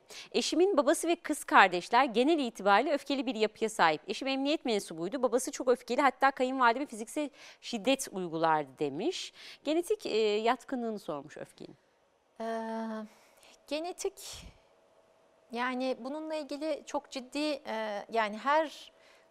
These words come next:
Speaker 2: duygunun veya dürtünün hani bağlantısı bulunuyor ama hani bu işte ırsidir,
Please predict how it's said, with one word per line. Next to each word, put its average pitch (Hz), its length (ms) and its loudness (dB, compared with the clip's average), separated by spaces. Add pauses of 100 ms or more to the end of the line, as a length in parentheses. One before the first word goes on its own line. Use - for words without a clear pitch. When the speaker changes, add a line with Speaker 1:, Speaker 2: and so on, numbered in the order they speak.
Speaker 2:
duygunun 220 640 -6
veya 202 380 0
dürtünün 220 720 -10
hani 214 240 -4
bağlantısı 247 720 2
bulunuyor 226 500 -4
ama 247 300 -4 (420)
hani 233 360 -6
bu 254 160 -4
işte - 340 -4
ırsidir, 247 840 -4